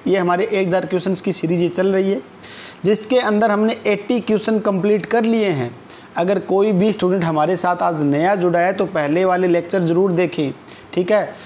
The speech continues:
सारे क्वेश्चंस आपको नए देखने को मिलेंगे और important बातें आपको देखने को मिलेगी। डिटेल से मैंने आपको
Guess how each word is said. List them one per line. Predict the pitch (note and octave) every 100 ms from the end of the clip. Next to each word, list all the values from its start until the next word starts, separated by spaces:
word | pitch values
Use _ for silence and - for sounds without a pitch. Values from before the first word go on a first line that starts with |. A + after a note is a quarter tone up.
| - -
सारे | - G3+ A3 A3
क्वेश्चंस | G#3 G3+ G3+ F#3+
आपको | F#3+ G3+
नए | F3+ E3+ G3+
देखने | F#3+ G3 F#3 G3
को | F#3+
मिलेंगे | F#3 F#3 F#3+
और | G3 F#3+ G3
important | E3 D3+ F#3+ G#3+ F#3+
बातें | F3+ F3 F3
आपको | E3 F3
देखने | D#3+ D#3+ E3
को | E3 D#3+
मिलेगी। | D3 D3+ E3 F3+
डिटेल | D#3 D#3 F#3+ G#3+
से | F#3 G3
मैंने | F#3 F3
आपको | F3 -